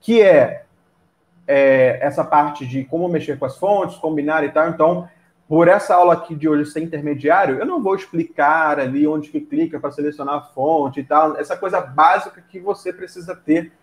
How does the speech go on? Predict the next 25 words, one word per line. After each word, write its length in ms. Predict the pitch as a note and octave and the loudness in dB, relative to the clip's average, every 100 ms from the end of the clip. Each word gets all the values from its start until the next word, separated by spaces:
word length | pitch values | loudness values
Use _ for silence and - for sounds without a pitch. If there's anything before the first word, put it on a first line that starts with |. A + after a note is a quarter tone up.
| _ - | _ -2
na 120 | G3 | 4
hora 160 | D#3+ D#3+ | 4 4
de 100 | D#3+ | 0
mexer 300 | E3 E3 E3 | -4 -6 -8
com 140 | G#3 | -6
isso. 160 | A#2 - | -8 -2
Então, 320 | F3 A3 - _ - | 0 0 -2 _ -2
eu 80 | |
já 100 | E3 | 0
fiz 240 | G#3 G#3 G#3 | 0 -2 -2
um 140 | A3+ | -2
guia 280 | D#3+ E3 G3 | -2 -2 -2
aqui, 440 | - - D3+ E3+ - _ | -4 -2 -2 -2 -10 _
não 200 | D#3 G3+ | -2 0
só 540 | G#3 F3 C#3+ A#2+ - - _ - | 2 4 4 4 -2 -16 _ 0
do 300 | C3 C#3 A#2+ | 4 4 2
Canva 380 | - C#3 B2 B2 | -2 0 0 0
gratuito, 580 | B2 F#3 G#3 A3+ B3+ C#4+ | 2 0 0 -4 -6 -4
como 240 | B3 A3+ | -4 -4
também 280 | A3+ G3+ G3 | -6 -10 -10
do, 360 | G3 E3+ F3+ - | -10 -8 -10 -8
do 180 | D#3 E3+ | -10 -8
Canva 340 | D#3 D#3 G3 | -6 -4 -6
Pro, 460 | G3+ E3 C#3+ A2 - _ _ | -4 2 2 2 -6 _ _
tá? 420 | C3+ F#3+ B3 - | 0 0 0 -10